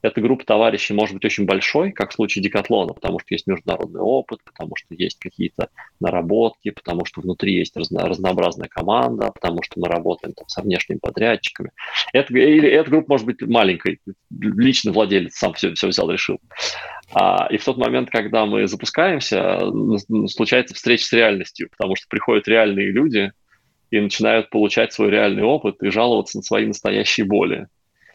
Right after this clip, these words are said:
И всякий раз абсолютно там находится что-то удивительное, там находится что-то неожиданное, там находится что-то, что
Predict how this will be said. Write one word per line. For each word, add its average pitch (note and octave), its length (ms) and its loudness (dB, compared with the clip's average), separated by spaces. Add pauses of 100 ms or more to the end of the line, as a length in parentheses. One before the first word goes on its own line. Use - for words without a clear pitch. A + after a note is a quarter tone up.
(220)
И G2+ 480 2
всякий - 340 0
раз G2+ 220 0
абсолютно G2+ 580 -2
там F#2 140 -4
находится F#2+ 420 -2
что-то - 240 -6
удивительное, G2 480 -2
там F#2 160 -8
находится - 340 -4
что-то - 220 -6
неожиданное, F#2+ 600 -2
там F2+ 120 -6
находится F2+ 480 -4
что-то, - 320 -2
что F#2 380 -2